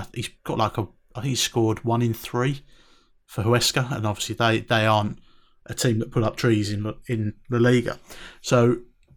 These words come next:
you know, he can, he knows where the back of the net is. I think he scored twenty goals, sixty appearances or something like that. So it's not, not a terrible return for a striker. And I think once he's kind of, you know, got a bit of game time under him, maybe, maybe he'll get a chance if,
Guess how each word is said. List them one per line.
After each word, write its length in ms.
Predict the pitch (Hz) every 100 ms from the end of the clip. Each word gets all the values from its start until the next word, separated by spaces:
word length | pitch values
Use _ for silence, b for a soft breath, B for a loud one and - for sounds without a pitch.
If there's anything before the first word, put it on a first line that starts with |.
| _ - -
you 100 | -
know, 120 | 123
he 100 | 104
can, 320 | 123 156 139 127
he 120 | 127
knows 200 | 143 123
where 60 | 117
the 60 |
back 200 | 117 110
of 60 | 110
the 60 |
net 160 | 107 101
is. 120 | 107
I 40 | 113
think 100 | 120
he 60 |
scored 300 | 113 113 -
twenty 380 | - 117 104 104
goals, 280 | 104 101 95
sixty 320 | - - -
appearances 500 | 101 104 98 101 101
or 60 | 95
something 240 | 104 101
like 160 | 98 98
that. 80 | -
So 160 | 104 - B B B
it's 100 | 190
not, 200 | 202 185
not 220 | 170 -
a 40 | -
terrible 480 | - 165 131 113 117
return 420 | 113 - 117 107
for 140 | 95 104
a 40 |
striker. 440 | - 104 104 - 113
And 120 | 127
I 40 |
think 280 | 131 127 - B B B -
once 240 | 143 131
he's 120 | -
kind 280 | - 120 110
of, 220 | 107 - - b b b b b - - - _ _ - -
you 120 | 113 95
know, 60 |
got 180 | - 120
a 40 |
bit 140 | 110 110
of 80 | 113
game 200 | 110 104
time 240 | 113 107
under 240 | 107 104
him, 100 | 101
maybe, 380 | 117 117 107 110
maybe 340 | 113 123 117 110
he'll 120 | 117
get 160 | 120
a 20 | 107
chance 540 | 131 127 - - -
if, 320 | 110 - -